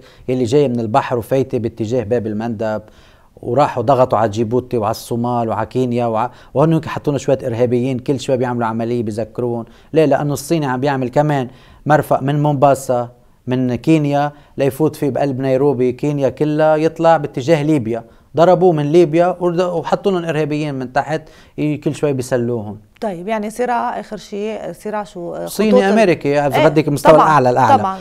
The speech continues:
Speaker 1: هلأ بننزل على المستوى الإقليمي، بنشوفه كمان كيف عم بيشتبك.
Speaker 2: اللي هو،
Speaker 1: ننزل على
Speaker 2: اللي هو
Speaker 1: المستوى
Speaker 2: يترجم
Speaker 1: الشارع.
Speaker 2: بشو؟ صراع الغاز والنفط والثروات بالعالم.
Speaker 1: إذا بدك
Speaker 2: إيه.
Speaker 1: الشرايين، مش مهم المصادر،
Speaker 2: أها،
Speaker 1: شرايين
Speaker 2: شرايين.
Speaker 1: النفط، كيف
Speaker 2: أوكي.
Speaker 1: توصل؟ يعني إذا أنت عندك نفط،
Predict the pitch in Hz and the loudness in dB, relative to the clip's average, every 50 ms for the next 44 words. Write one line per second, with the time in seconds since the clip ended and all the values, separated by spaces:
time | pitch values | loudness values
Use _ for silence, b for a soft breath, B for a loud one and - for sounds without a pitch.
0 | - - - 196 202 190 185 196 220 208 190 202 180 170 175 175 165 170 - 196 | -2 4 6 6 8 8 8 6 6 6 6 6 6 6 4 2 2 2 4 6
1 | 190 180 165 165 175 170 - 175 180 170 151 135 135 139 151 180 180 170 - 208 | 6 6 6 6 4 2 4 4 4 4 4 2 0 0 0 0 -2 0 2 2
2 | 190 156 165 151 165 160 160 151 139 123 143 127 127 131 120 120 117 - - 131 | 2 2 2 2 4 2 2 2 -2 -4 -6 -6 -6 -6 -6 -6 -6 -4 -4 -4
3 | 110 120 127 - 196 214 233 254 294 294 - 208 220 202 175 185 196 196 190 196 | -2 -2 -4 -4 -4 -2 0 2 4 4 6 8 8 8 8 6 6 4 4 6
4 | 202 214 208 202 180 - - 196 190 170 156 156 160 165 165 - 262 247 - 233 | 6 6 6 8 6 6 6 6 8 8 8 6 6 4 2 0 -4 -4 -2 -2
5 | 214 226 226 214 208 180 226 233 247 185 190 196 190 190 202 226 - 240 202 - | 0 2 2 2 2 2 2 0 0 0 -4 -8 -6 -6 -6 -6 -6 -8 -8 -6
6 | 208 196 196 208 208 214 202 - 185 190 185 190 185 185 190 190 - - 233 208 | -4 -2 -2 0 0 0 -2 -2 -2 -4 -4 -4 -4 -6 -6 -8 -4 -2 -2 0
7 | 208 202 208 214 233 247 240 - - 208 196 185 165 190 185 165 196 220 226 233 | 0 0 -2 -2 -2 -4 -6 -6 -6 -6 -4 -4 -6 -6 -6 -6 -6 -6 -6 -6
8 | 240 247 254 - 131 107 135 127 117 139 131 120 135 123 - - 202 190 147 131 | -8 -10 -10 -10 -4 -2 0 2 2 2 2 2 -2 -2 -2 -6 -2 0 4 4
9 | 127 131 143 151 147 123 127 120 - 143 135 143 143 135 127 113 113 107 - - | 4 4 4 2 0 0 -2 -4 -4 -4 -2 -2 -2 -2 -2 -2 -2 -2 -2 0
10 | 113 110 98 101 95 101 - - 123 127 131 156 175 165 160 131 127 127 120 110 | 0 0 0 -2 -4 -4 -2 0 0 2 2 2 2 2 2 2 2 0 0 -2
11 | - - - - - - 156 151 - - - 165 165 - - - 107 95 - 143 | -4 -10 -16 -18 -2 0 0 0 0 0 2 2 2 2 0 -2 -4 -2 -2 -2
12 | 139 147 156 147 143 151 180 175 160 165 147 165 165 156 160 - 160 165 151 - | -2 0 0 0 2 0 0 2 2 2 2 2 0 0 -2 2 2 2 2 2
13 | - - - - - | -2 -12 -20 -20 -20